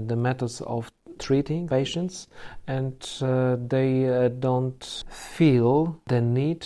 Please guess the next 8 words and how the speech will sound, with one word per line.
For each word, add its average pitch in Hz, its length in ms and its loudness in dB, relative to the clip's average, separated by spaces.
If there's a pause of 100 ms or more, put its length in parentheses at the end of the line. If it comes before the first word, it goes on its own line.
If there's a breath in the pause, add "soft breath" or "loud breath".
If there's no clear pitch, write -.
(140)
to 135 100 -2
learn, 131 680 2
uh, - 140 -6 (260)
new 123 320 4
technologies, 113 800 -4
about 117 340 -4
new 117 160 -2
devices. 107 680 -4